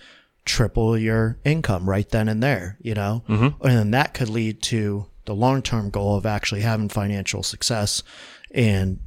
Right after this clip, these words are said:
Speaker 1: getting everything you want in life because you work your way up that ladder of wherever you got hired in at.
Speaker 2: Right.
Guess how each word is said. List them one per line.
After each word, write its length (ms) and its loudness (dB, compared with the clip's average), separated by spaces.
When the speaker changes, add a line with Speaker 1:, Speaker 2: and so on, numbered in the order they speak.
Speaker 1:
getting 280 4
everything 340 0
you 160 -2
want 240 0
in 60 -2
life 300 -2
because 420 0
you 120 0
work 280 -2
your 100 0
way 240 0
up 160 -2
that 240 -4
ladder 400 0
of 240 -6
wherever 380 0
you 100 -6
got 200 -8
hired 300 -4
in 200 2
at. 180 -6
Speaker 2:
Right. 160 0